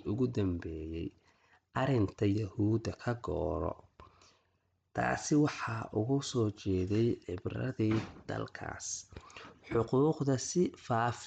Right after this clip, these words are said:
leh markii ugu horreysay waxaa ka hirshaday dalka Ruushka iyo Poland. Dhalinta Yahuudda inta lagu ururshado ayaa lagu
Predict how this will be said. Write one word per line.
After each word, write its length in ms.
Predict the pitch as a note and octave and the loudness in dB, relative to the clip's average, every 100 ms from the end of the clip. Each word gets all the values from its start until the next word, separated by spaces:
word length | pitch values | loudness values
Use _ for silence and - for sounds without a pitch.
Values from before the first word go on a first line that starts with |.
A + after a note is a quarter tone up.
| G#2+ | -4
leh 260 | G2+ A2+ - _ | 0 0 -2 _
markii 540 | G#2+ B2+ C3+ - B2 A#2+ | 0 2 0 0 2 4
ugu 260 | F#2+ A#2 | 4 4
horreysay 680 | A#2 A2 G#2+ G#2 G2+ - A2 | 4 2 0 -2 -4 -4 -4
waxaa 520 | A2 A2+ - - G#2+ G#2+ - _ _ _ | 0 -2 -2 -2 -2 -2 -6 _ _ _
ka 120 | - D3+ - _ _ _ | -2 -2 -4 _ _ _
hirshaday 600 | G#2 G2+ - F#2+ F#2 G2 | 0 0 0 -2 0 -2
dalka 520 | G2 A2+ B2 B2+ - C3 - - | 0 0 0 0 -4 -6 -6 -14
Ruushka 600 | - G2+ F#2 - - - C#3 | -6 -2 -2 -2 -4 -2 -4
iyo 280 | - G2 A2+ A2+ | -2 0 2 2
Poland. 640 | - A2+ G#2 F2+ D#2 - - _ _ - - _ _ _ _ _ _ | 0 0 2 0 -4 -10 -20 _ _ -20 -20 _ _ _ _ _ _
Dhalinta 500 | C3+ C#3+ C#3 A2+ - | 2 4 4 0 2
Yahuudda 680 | A2 G#2 F2+ G2 G#2 - - - _ _ _ _ | 2 2 2 2 2 -2 -10 -12 _ _ _ _
inta 360 | C#3+ D3 - B2+ | 4 4 2 0
lagu 360 | A2+ A2 G#2+ C#3 - - _ _ | 2 2 2 0 -2 -6 _ _
ururshado 720 | A2 G#2 G2+ G2 - F#2+ A#2 - | 0 4 2 0 -2 0 0 -2
ayaa 420 | G2 F#2+ F#2+ F#2 | -2 -2 -2 -2
lagu 380 | F#2+ G2 - | 0 0 2